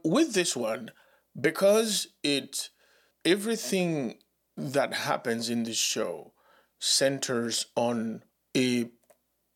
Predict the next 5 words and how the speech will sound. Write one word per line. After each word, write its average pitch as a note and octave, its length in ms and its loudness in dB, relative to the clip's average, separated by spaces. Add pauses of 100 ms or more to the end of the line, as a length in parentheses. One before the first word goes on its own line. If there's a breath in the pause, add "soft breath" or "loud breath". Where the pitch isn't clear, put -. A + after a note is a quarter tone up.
(120)
perpetrator A#2 920 -2 (1400)
and C3 180 2
his A#2 200 0
victims E2 720 -8 (1040)
and A#2+ 400 0